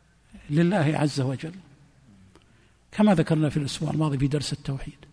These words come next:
إبراهيم الخليل، ومن هو الخليل؟ يقول: "واجنبني وبني، واجنبني وبني أن نعبد الأصنام". إبراهيم ال-، المجاهد في سبيل التوحيد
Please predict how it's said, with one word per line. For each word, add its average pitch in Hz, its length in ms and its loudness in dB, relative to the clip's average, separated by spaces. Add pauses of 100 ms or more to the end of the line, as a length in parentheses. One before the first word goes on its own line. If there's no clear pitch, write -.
(680)
إبراهيم 202 600 8
الخليل، 165 1080 2 (1080)
ومن 196 280 6
هو 180 160 8
الخليل؟ 185 300 4
يقول: 160 160 2
"واجنبني 147 760 4
وبني، 139 760 -2 (640)
واجنبني 139 1000 6
وبني 135 960 0 (640)
أن 117 160 0
نعبد 110 300 -4
الأصنام". - 440 -20 (1500)
إبراهيم 185 500 6
ال-، 196 160 0
المجاهد 190 840 6
في 196 160 2
سبيل 220 340 0
التوحيد 214 480 -2